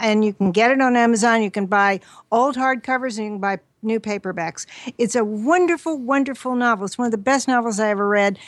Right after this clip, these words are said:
and I just discovered it. She's been dead for decades. She was a Southern writer from Florida,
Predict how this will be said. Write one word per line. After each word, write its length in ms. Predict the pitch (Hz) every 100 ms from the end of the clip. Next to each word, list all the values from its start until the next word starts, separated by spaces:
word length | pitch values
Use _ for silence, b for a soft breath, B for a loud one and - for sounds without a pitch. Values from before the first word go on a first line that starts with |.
| B
and 80 | 214
I 80 | 202
just 320 | 226 220 -
discovered 420 | 226 - 226 214
it. 80 | 214
She's 240 | - 269 -
been 180 | 254
dead 320 | 240 262 254 -
for 100 | 233
decades. 760 | 208 208 190 175 175 - - - -
She 120 | -
was 160 | 233 214
a 60 |
Southern 360 | 208 269 277 277
writer 300 | 254 240 233
from 180 | 233 214
Florida, 520 | - 226 214 190 190